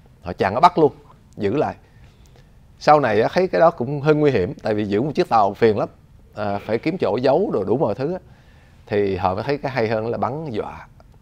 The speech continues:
Chưa bắn chìm chiếc nào hết, nhưng mà chỉ cần bắn dọa thôi. Thì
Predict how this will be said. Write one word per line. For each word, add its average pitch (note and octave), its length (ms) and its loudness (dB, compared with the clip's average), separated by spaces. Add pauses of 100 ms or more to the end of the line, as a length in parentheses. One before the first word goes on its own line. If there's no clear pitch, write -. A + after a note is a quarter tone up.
(400)
Chưa C3 140 0
bắn C3 220 -2
chìm F#2+ 240 -4
chiếc B2 160 -8
nào G2 220 -8
hết, A2 80 -8
nhưng A2 100 -8
mà G2 60 -10
chỉ G#2+ 80 -8
cần G2 240 -6
bắn B2 120 -10
dọa E2 280 -2
thôi. G#2+ 140 -8 (680)
Thì F#2+ 460 -4